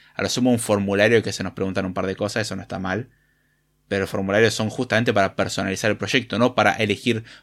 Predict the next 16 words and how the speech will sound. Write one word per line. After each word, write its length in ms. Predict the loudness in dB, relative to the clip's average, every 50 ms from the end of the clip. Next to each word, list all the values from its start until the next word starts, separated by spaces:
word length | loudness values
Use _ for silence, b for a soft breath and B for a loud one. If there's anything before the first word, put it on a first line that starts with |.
| B
"Voy 100 | -4 -4
a 100 | -2 -2
poner 280 | -2 -4 -4 -4 -2 -2
este 200 | -4 -4 -4 -8
archivo 380 | -8 -8 -8 -6 -6 -4 -4 -4
acá 340 | -6 -4 -2 0 0 2 2
y 40 | 0
este 200 | -2 -2 -4 -6
archivo 340 | -6 -6 -6 -8 -8 -6 -6
allá". 380 | -6 -6 -6 -6 -6 -6 -8 -14 _ _ _ _ _ _ _ _ _ _ _ -10
No, 180 | -8 -6 -6 -4
no 120 | -4 -4
es 100 | -4 -4
necesario 500 | -6 -8 -8 -8 -6 -4 -4 -2 -4 -4
todo 180 | -6 -10 -12 -12
eso. 240 | -14 -14 -18 -20